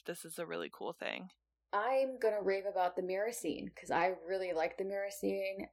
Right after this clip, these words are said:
Speaker 2: Um, that's probably one of, well, I have three favorites scenes of the movie, and the first one was the elevator, and this is gonna be the second one. I really, really liked this scene just because we see Anthony,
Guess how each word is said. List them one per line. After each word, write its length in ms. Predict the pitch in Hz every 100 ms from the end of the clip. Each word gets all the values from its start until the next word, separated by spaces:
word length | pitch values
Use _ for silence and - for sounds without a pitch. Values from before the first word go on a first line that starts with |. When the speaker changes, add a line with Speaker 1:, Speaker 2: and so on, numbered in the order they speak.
| -
Speaker 2:
Um, 340 | 180 170 160
that's 180 | 165 180
probably 200 | - 190 190
one 200 | 185 185
of, 80 | 175 - _ _ _ _ -
well, 80 | 190
I 100 | 214
have 140 | 269 262
three 200 | - 233
favorites 720 | 220 208 185 160 104 - - -
scenes 480 | - - 202 170 180
of 100 | 180
the 100 | 180
movie, 520 | 185 180 170 165 151 -
and 260 | 180 165 170
the 60 |
first 280 | 175 202 196
one 120 | 202
was 360 | 190 175 165 - - -
the 540 | 180 185 160 92 71 -
elevator, 460 | 226 214 190 185
and 300 | 180 - 180 170
this 160 | 185
is 80 | 160
gonna 140 | 185
be 100 | 175
the 80 | 175
second 340 | - - 185 175
one. 260 | 170 175 - - - - -
I 80 | 190
really, 380 | 196 247 240 226
really 260 | 190 220 208
liked 340 | 180 180 180 -
this 220 | 220 -
scene 300 | 233 233 208
just 280 | 208 196 -
because 580 | 208 - 180 180 180 - - _ _ _ _ _ -
we 220 | 214 254
see 340 | 214 - 233 226
Anthony, 600 | 208 196 196 196 190 190